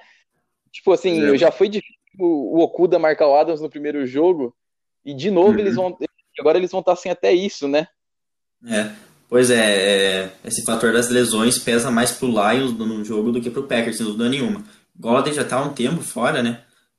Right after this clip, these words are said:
Speaker 2: É, acho que essa vai ser a quarta partida seguida, mas, é, que ele perde, quarta ou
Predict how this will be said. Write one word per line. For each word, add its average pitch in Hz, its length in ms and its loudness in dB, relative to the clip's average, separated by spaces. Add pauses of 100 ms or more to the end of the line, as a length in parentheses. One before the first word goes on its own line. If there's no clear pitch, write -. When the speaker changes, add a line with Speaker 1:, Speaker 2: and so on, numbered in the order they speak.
Speaker 2:
É, 101 260 -2
acho 104 180 -4
que - 40 -6
essa 113 160 -4
vai 113 120 -4
ser 120 160 -2
a 113 40 -4
quarta 113 320 -6
partida 113 380 -6
seguida, 104 320 -6
mas, 101 240 -6
é, 98 140 -6
que - 100 -14
ele - 60 -8
perde, 104 380 -4
quarta 107 360 -8
ou 92 180 -6